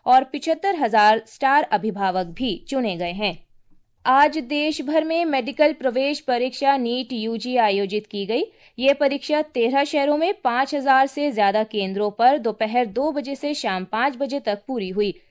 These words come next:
राष्ट्रीय परीक्षा एजेंसी एनटीए के अनुसार परीक्षा के लिए बाईस लाख से अधिक विद्यार्थियों ने पंजीकरण कराया है।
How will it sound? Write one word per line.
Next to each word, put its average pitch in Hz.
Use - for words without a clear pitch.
राष्ट्रीय 226
परीक्षा 233
एजेंसी 233
एनटीए 226
के 226
अनुसार 220
परीक्षा 226
के 233
लिए 233
बाईस 202
लाख 208
से 247
अधिक 202
विद्यार्थियों 190
ने 262
पंजीकरण 247
कराया 214
है। 196